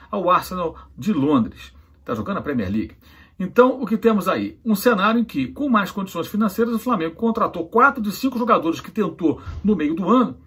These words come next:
que foram eles, Rafinha, Felipe Luiz, Gerson e Pablo Mari. Só não conseguiu o Balotelli, mas sentou à mesa com o Mino Raiola, com o, o, o famoso e poderoso agente que cuida da carreira do italiano, ou seja, negociou num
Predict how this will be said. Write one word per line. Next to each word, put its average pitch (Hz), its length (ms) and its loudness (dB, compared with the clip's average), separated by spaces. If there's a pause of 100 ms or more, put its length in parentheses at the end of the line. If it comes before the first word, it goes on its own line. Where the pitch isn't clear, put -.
(160)
que - 120 -10
foram 208 280 2
eles, 107 380 -4
Rafinha, 240 440 0
Felipe 196 300 -6
Luiz, 202 380 -2
Gerson 220 600 -2
e 220 80 -4
Pablo 196 280 -2
Mari. 123 320 -2 (220)
Só 262 240 0
não 247 80 0
conseguiu 220 340 -2
o 226 40 -2
Balotelli, 196 500 0
mas 220 160 0
sentou 294 360 0
à 262 60 2
mesa 202 300 -2
com - 80 -12
o - 40 -8
Mino 202 140 -2
Raiola, 156 500 -2 (400)
com 170 180 -6
o, 202 140 -10
o, 147 580 -6
o 113 40 -8
famoso 156 540 -2
e 156 60 -6
poderoso 180 680 -4
agente 143 420 -4
que 151 120 -6
cuida 214 280 -2
da 180 80 -6
carreira 160 320 -4
do 147 80 -4
italiano, 151 480 0 (400)
ou 226 140 -6
seja, 180 300 -4
negociou 254 640 2
num 247 420 4